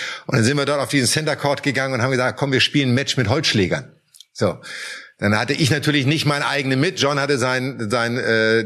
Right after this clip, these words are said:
Dun-, Dun-, Dun-, Dunlop Max Play oder was er hatte da. Und ich habe irgendeinen bekommen von denen. Er hat mir einen Arsch versohlt. Entschuldigung, wenn ich das so sage, ne?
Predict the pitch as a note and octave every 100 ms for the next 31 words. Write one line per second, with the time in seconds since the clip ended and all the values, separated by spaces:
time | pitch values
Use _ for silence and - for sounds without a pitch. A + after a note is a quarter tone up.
0 | F2+ C3 A#2 G2+ C3 F#2 C3 C#3+ G#2+ D3+
1 | D#3+ A2 D3+ E3 C#3+ C3 D#3+ - - E3+
2 | F3+ E3 D#3 D#3+ D3+ C#3+ D#3+ D#3+ E3+ F3
3 | - - - - - B2 D3+ C3 C#3 D3
4 | D3 C#3 C#3 - D3+ D#3+ C#3+ A2+ A#2+ D3+
5 | A#2+ - - - - - - _ - B2
6 | C3 A#2+ B2 E3+ - G#2+ A2 F#2+ E2 D3
7 | C3 A2 G#2 G#2 A2+ C#3 C#3+ E3+ F#2+ F2+
8 | C#3